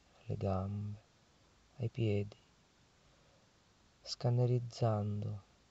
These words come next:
minuziosamente e delicatamente il tuo corpo. Quattro,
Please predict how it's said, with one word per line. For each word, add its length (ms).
minuziosamente 1200
e 40
delicatamente 840
il 100
tuo 140
corpo. 580
Quattro, 1000